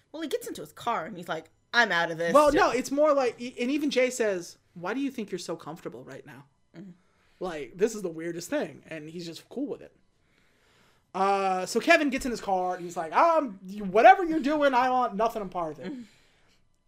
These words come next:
Speaker 2: And Jay stops him and he's like, "Hey, you know, have you ever wondered why you think you know more than everybody else?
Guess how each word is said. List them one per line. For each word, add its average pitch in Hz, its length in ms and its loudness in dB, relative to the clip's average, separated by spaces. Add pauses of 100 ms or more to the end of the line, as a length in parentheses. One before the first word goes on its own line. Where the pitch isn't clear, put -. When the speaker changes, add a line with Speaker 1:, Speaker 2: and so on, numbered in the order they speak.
Speaker 2:
And 190 680 -2 (580)
Jay 247 240 -2
stops 269 420 -2
him 208 80 -6
and 180 60 -10
he's 175 80 -10
like, 175 140 -12
"Hey, 190 380 -4 (1120)
you 202 140 -4
know, 175 60 -6
have 190 220 -8
you 240 60 -4
ever 254 100 0
wondered 233 400 -4
why 196 460 0
you 175 120 -10
think 220 300 -8
you 208 60 -4
know 196 180 -2
more 190 280 -4
than 190 120 -10
everybody 185 380 -6
else? - 420 -12